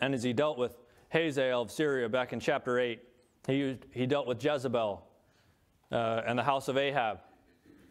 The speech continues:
But here in Second Kings thirteen, we have him at the end of his life. Verse fourteen, "Elisha was fallen sick of his sickness whereof he died." So you can imagine, here is Elisha basically on his deathbed. He's sick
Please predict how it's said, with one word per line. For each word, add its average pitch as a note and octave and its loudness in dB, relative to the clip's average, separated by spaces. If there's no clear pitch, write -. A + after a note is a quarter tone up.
But B2 0
here E3+ 2
in C3 -4
Second B2+ -4
Kings C3+ -2
thirteen, D3 0
we B2+ 0
have C3+ 0
him C3 -4
at A#2+ 0
the B2 -2
end C3 -2
of C3 -2
his C3+ 0
life. A2+ 0
Verse C3+ 0
fourteen, C#3+ -2
"Elisha C3+ 0
was B2 0
fallen D3+ 0
sick F3+ -2
of B2 0
his B2 -2
sickness C3 -4
whereof B2 0
he A#2+ -8
died." G#2+ -2
So G3 0
you G3 0
can G3+ -2
imagine, D#3+ 0
here D#3+ 0
is C#3 -2
Elisha C#3 0
basically C3 0
on B2+ 0
his A#2+ -4
deathbed. A2+ 0
He's A2 -4
sick C#3+ -2